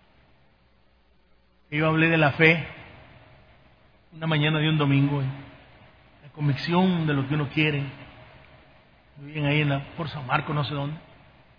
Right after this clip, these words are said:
en un lotecito ahí. Y se fue de aquí con su señora después del culto de la mañana. Y después que almorzó, sacó el asadón y comenzó a hacer un, un como garachito ahí en el, en el lotecito para entrar.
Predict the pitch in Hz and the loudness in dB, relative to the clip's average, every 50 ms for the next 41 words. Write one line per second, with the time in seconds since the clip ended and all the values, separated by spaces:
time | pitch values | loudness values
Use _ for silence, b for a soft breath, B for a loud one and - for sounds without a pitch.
0 | _ _ _ _ _ _ _ _ 143 143 151 160 160 160 160 139 165 143 - 190 | _ _ _ _ _ _ _ _ -16 -8 -4 -2 0 0 0 0 -2 -4 -2 -2
1 | 202 190 - - 185 202 294 - - - - - - - - - - - - - | -4 -4 -4 -6 -6 -6 -6 -8 -14 -20 -20 -20 -20 -20 -20 -20 -20 -20 -20 -20
2 | - - _ - - - _ _ _ - 180 151 160 165 143 196 202 196 185 - | -20 -20 _ -20 -20 -20 _ _ _ -20 -20 -12 -10 -6 -2 2 2 2 4 2
3 | 214 185 208 196 160 180 170 143 165 165 175 202 214 196 180 165 - 190 196 170 | 0 0 0 0 0 0 0 -2 0 0 2 2 4 4 4 4 2 0 0 0
4 | 185 175 170 - - 196 180 175 190 180 170 170 170 175 190 202 214 226 - - | 0 -2 -2 -4 -6 -6 -2 0 0 2 2 2 2 2 0 0 -2 -4 -8 -14
5 | - - - - - - - - - - _ _ _ - - - - 175 165 156 | -18 -20 -20 -20 -20 -20 -20 -20 -20 -20 _ _ _ -20 -20 -20 -18 -16 -16 -14
6 | 156 156 156 156 147 135 - 196 190 - 208 196 180 165 156 135 131 202 214 214 | -14 -14 -14 -10 -10 -6 -4 -4 -2 0 0 2 2 0 -2 0 0 0 0 0
7 | - 180 175 - 202 202 202 185 - - 160 147 170 208 240 277 - - - - | 0 0 -2 0 0 0 0 0 0 0 0 2 2 0 0 -2 -8 -14 -20 -20
8 | - - - - - - - - - - _ - 170 143 175 165 156 156 131 117 | -20 -20 -20 -20 -20 -20 -20 -20 -20 -20 _ -18 -16 -8 -2 0 0 0 0 -2
9 | 180 160 - 185 190 180 165 143 127 110 98 - - - - - - - - - | -4 -2 0 0 0 0 0 -2 -4 -6 -8 -12 -18 -20 -20 -20 -20 -20 -20 -20
10 | - - - - - 165 190 180 185 175 165 156 147 147 143 139 131 - - 226 | -20 -20 -20 -20 -16 -16 -14 -10 -6 -2 0 2 4 4 4 4 2 2 0 -4
11 | 226 - 214 202 226 262 254 226 185 143 131 139 160 165 170 170 170 175 165 190 | -4 -2 -2 -2 0 0 0 0 -2 -2 -4 -8 -6 -4 -2 -2 -2 -2 -2 -2
12 | - - 302 320 - - 190 190 - 180 185 180 254 262 254 | -2 -2 -4 -6 -4 -4 -2 0 0 0 0 0 0 -2 -2